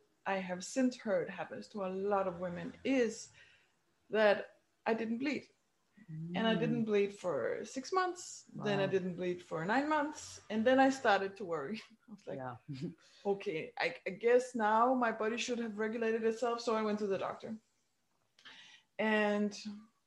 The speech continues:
Speaker 1: the doctor was like, "Yeah, yeah, give it some time." Okay, I'll give it more time. So I think a few years went by, and then I, I had,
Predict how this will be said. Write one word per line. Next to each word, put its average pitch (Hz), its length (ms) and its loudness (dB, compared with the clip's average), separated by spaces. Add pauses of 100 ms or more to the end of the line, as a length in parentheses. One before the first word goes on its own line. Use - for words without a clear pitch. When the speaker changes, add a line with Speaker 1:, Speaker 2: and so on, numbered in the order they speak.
(720)
Speaker 1:
the 226 80 -4
doctor 233 300 4
was 208 100 -4
like, 202 200 2
"Yeah, 285 160 6
yeah, 214 320 6
give 220 140 -8
it 202 80 -10
some 175 140 -12
time." - 340 -16 (100)
Okay, 220 220 -8
I'll 190 220 -4
give 175 80 -6
it 175 100 -10
more 165 160 -10
time. - 360 -16
So 196 200 -8
I 214 120 -2
think 320 380 -8 (800)
a 185 120 -4
few 254 220 0
years 233 400 -2
went 196 240 -4
by, 185 280 6 (160)
and 220 160 -2
then 254 180 4
I, 233 220 0 (100)
I 208 420 0
had, 202 420 -4